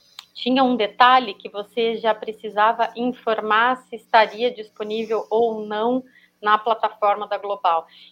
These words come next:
E como a gente tem uma série de pilares pra cuidar, inclusive a autorização dos palestrantes, que até então, às vezes, você, né, pode ser que algum não autorize, enfim. Então, acabou que os vídeos não subiram na plataforma da Global.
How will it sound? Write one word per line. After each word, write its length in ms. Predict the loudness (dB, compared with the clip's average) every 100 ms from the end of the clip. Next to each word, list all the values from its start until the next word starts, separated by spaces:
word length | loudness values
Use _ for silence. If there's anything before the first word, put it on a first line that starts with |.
| -14
E 100 | -12
como 360 | -2 0 2
a 80 | 0
gente 260 | -2 -4 -4
tem 200 | -6 -4
uma 200 | -6 -6
série 400 | 2 2 2 -2
de 80 | -6
pilares 600 | -2 4 4 2 -2 _ -4
pra 180 | 0 0
cuidar, 580 | -2 -4 2 2 0 -4
inclusive 880 | -6 -4 -6 -6 -4 -4 0 0 2
a 280 | 2 4 4
autorização 920 | 2 0 -6 -6 -4 -4 -4 -10 -8
dos 220 | -6 -6
palestrantes, 720 | -2 -2 -2 -8 -6 -6 -8 _ _ _ 0
que 80 |
até 320 | 0 2 2 2
então, 580 | 0 -4 -2 -2 -6
às 120 | -8 -8
vezes, 240 | -10 -10
você, 440 | -18 -14 -14 -14 _ _ _ _
né, 240 | -4 -2 -4 _
pode 220 | -8 -6
ser 180 | -10 -8
que 80 | -2
algum 520 | -4 -4 -12 -10 -12 -14
não 160 | -12
autorize, 680 | -12 -12 -10 -8 -8 -10 _
enfim. 340 | _ -12 -12 _ _ _ _ -20 -20 _ -4
Então, 200 | -2 -2
acabou 440 | 0 0 0 -2
que 160 | -4 -12
os 140 | -12
vídeos 480 | -10 -8 -8 -10 -8
não 200 | -6 -8
subiram 520 | -8 -10 -6 -6 -6
na 260 | 2 4 4
plataforma 680 | 0 0 -2 0 0 0 -4
da 100 | -4
Global. 580 | -4 -2 -2 -2 -8